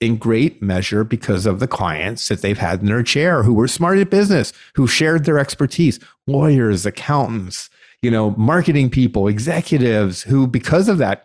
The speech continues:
close relationship, they start to learn things they never would have learned otherwise. And I, I, it, it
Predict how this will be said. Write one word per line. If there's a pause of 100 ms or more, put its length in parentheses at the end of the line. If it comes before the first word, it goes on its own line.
close
relationship, (460)
they
start
to
learn
things
they
never
would
have
learned
otherwise.
And
I,
I,
it,
it